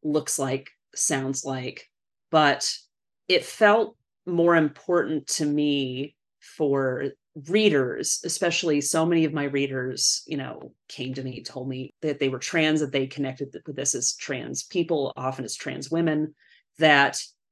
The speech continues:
I kind of wanted an image that they have the power to form as well and, you know, have a relationship with. And I feel like that also kind of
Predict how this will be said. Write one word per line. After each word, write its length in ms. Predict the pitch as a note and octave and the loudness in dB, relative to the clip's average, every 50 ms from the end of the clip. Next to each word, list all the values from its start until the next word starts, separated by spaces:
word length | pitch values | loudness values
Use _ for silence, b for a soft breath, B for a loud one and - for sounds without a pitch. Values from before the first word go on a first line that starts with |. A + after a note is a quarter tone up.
| _ _ _ _ _ | _ _ _ _ _
I 120 | D#3+ F3+ E3+ | 4 4 4
kind 340 | F3 - G#3 G3 G#3 A3 | 4 4 6 6 6 6
of 120 | G#3+ F3+ F3 | 4 0 2
wanted 500 | E3+ E3 E3+ F3 F3 E3 D#3 C#3+ D3 - | 2 4 4 6 6 4 2 0 -2 -2
an 120 | F3 D#3 | -2 -2
image 400 | D3 - E3 F3 F3+ F3 E3 - | 0 0 2 2 4 2 2 0
that 120 | F3 D#3 - | -2 2 4
they 140 | D3+ D3 D3 | 4 4 6
have 220 | C#3+ E3+ E3+ E3+ | 4 2 2 0
the 80 | F3 E3 | -2 -4
power 300 | - F3 E3+ E3+ F3 E3+ | 0 2 4 6 6 4
to 60 | D#3+ | 4
form 360 | D#3+ - - E3 D#3+ E3 D#3+ | -2 -4 -2 -2 0 0 0
as 200 | C#3+ C3+ - - _ | -2 -4 -6 -6 _
well 460 | C3+ B2+ B2+ D3 F#3+ B3 D4 E4 E4 _ _ _ _ _ _ _ _ _ | -4 -2 -2 -2 0 0 0 -2 -4 _ _ _ _ _ _ _ _ _
and, 480 | E3+ E3 D#3+ D3+ D3 C#3+ C#3 D3 D3 - - - - | 2 4 4 4 4 4 2 0 0 -2 -6 -6 -4
you 100 | - D#3+ | -4 -4
know, 160 | D3 C#3+ C3+ | -2 -2 -4
have 260 | A#2+ - D#3 D3+ D3 D3 | 0 2 2 2 2 2
a 60 | C#3+ | -2
relationship 800 | C3+ C3+ C#3+ C#3 C#3+ C#3+ D3+ C#3 - F#3 F3 - - F#3 F3 - | -2 -2 0 2 2 2 0 0 -2 -6 -4 -4 -4 -4 -2 2
with. 300 | F#3+ G3+ G#3 G#3+ G#3+ - _ _ _ | 4 4 4 4 2 -4 _ _ _
And 160 | - G3 G3+ G3 | 4 6 8 8
I 80 | G3+ | 8
feel 180 | G3+ - C#4+ D4 | 6 6 4 6
like 180 | D4+ C4 - | 6 6 8
that 160 | - G#3 G3 - | 8 6 6 8
also 440 | F3+ F#3 G3+ G#3 - G#3+ F#3 F3 | 4 2 4 4 4 4 4 4
kind 260 | E3+ - - F3 E3 E3 | 2 0 0 0 2 2
of 160 | D#3 D3 | 0 -2